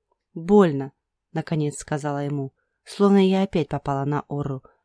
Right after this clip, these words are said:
Вернее, с нее не улетала. "Знаю, это пройдет", пообещал он.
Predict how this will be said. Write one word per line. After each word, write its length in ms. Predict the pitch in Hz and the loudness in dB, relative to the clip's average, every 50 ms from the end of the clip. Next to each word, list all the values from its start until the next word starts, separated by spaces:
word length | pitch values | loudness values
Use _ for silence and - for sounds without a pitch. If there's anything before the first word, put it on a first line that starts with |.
| _ - | _ -10
Вернее, 520 | - 156 180 165 170 190 185 185 175 165 _ _ _ _ _ _ | -2 0 0 2 2 2 2 2 0 -2 _ _ _ _ _ _
с 180 | - - - | -16 -4 0
нее 240 | 190 185 175 180 175 | 0 2 2 2 0
не 140 | 165 170 170 | 0 0 -2
улетала. 560 | 165 180 - - - 135 127 123 120 131 127 _ _ _ _ _ _ _ _ _ _ _ _ _ _ - | -2 -2 -4 -4 -4 -6 -4 -6 -10 -14 -16 _ _ _ _ _ _ _ _ _ _ _ _ _ _ -14
"Знаю, 600 | - 160 160 170 190 180 160 139 131 127 131 _ _ _ _ _ _ _ - | -10 -8 0 2 2 2 2 0 -2 -6 -8 _ _ _ _ _ _ _ -10
это 200 | 185 - - 196 | -6 -2 -2 0
пройдет", 560 | - 196 202 202 180 156 147 139 127 _ - _ _ _ _ _ - | 2 4 4 4 2 2 -2 -4 -4 _ -10 _ _ _ _ _ -6
пообещал 540 | - 156 151 131 147 - - - 147 - 196 | -4 -4 -4 -4 -6 -8 -6 -6 -6 -8 -6
он. 220 | 147 139 131 131 | -6 -6 -8 -8